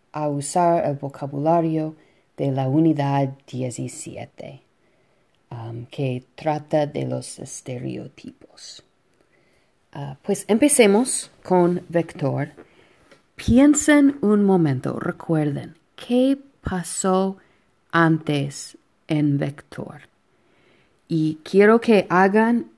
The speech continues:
una grabación oral, ah, usando pretérito y, um, díganme dos cosas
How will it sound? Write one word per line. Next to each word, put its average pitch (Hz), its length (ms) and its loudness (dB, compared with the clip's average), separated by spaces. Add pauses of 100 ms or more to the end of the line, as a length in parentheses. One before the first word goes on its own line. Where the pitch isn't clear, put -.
(160)
una 180 300 4
grabación 170 840 0
oral, 165 640 -2 (960)
ah, 139 300 -6
usando 175 440 0
pretérito 196 720 0 (1300)
y, 175 560 4
um, 143 460 0 (380)
díganme 202 680 2 (500)
dos 233 520 4
cosas 240 760 0